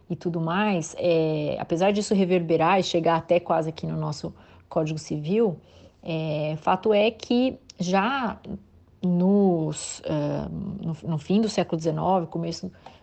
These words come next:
do século vinte, você tem as leis acionárias, né? Você tem os surtos, inclusive, é, de, de mercado de capitais e tal. E aí você, apesar de não ter nenhuma previsão contra contrato parasocial na legislação,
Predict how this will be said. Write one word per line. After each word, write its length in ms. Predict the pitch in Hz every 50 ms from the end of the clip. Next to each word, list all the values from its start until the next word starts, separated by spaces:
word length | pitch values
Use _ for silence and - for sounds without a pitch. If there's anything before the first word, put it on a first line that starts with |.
| _ -
do 80 | 170
século 360 | 151 - 160 151 - 170 160
vinte, 480 | 160 165 190 208 226 226 220 202 - 170
você 320 | 156 165 170 160 - 202
tem 260 | 196 - 202 202 214 220
as 120 | 220 185
leis 240 | 190 180 180 170 170
acionárias, 800 | 165 165 - 185 175 170 160 160 165 165 170 190 220 220 196 160
né? 180 | 165 165 170
Você 180 | 160 160 - 160
tem 140 | - 165 165
os 80 | 156
surtos, 560 | - - - 170 170 190 208 202 202 185 170 165
inclusive, 560 | 170 160 - 170 160 156 165 160 160 156 - - - - - - - - -
é, 200 | - - 156 151
de, 320 | 156 165 156 - - 160 -
de 400 | 156 160 160 160 - - - - - - - - - - - - - - 101 107
mercado 320 | 107 160 156 156 143 147
de 60 | -
capitais 500 | - 151 - - - 156 151 151 151 147
e 60 | 165
tal. 480 | 156 - - 147 151 156 180 208 220 - - - - - - - - _ _
E 200 | - 196 196 202
aí 540 | 202 208 214 208 185 180 185 190 202 214 214
você, 760 | 196 202 202 196 196 - - - 202 185 185 185 185 185 180 170
apesar 340 | 170 165 - 170 165 185 202
de 120 | 208 208
não 120 | 208 190 180
ter 140 | 185 180
nenhuma 280 | 180 175 180 190 208 214
previsão 720 | 208 202 202 190 175 170 156 156 175 185 202 226 240 226
contra 320 | 196 190 170 160 - 170
contrato 480 | 143 - - 156 156 - 156 151 - - 185 175 - -
parasocial 460 | 165 156 156 - 160 - - 147 151
na 180 | 160 170 185
legislação, 1040 | 202 214 196 180 175 170 170 160 165 151 139 - - - 180 202 226 220 196 160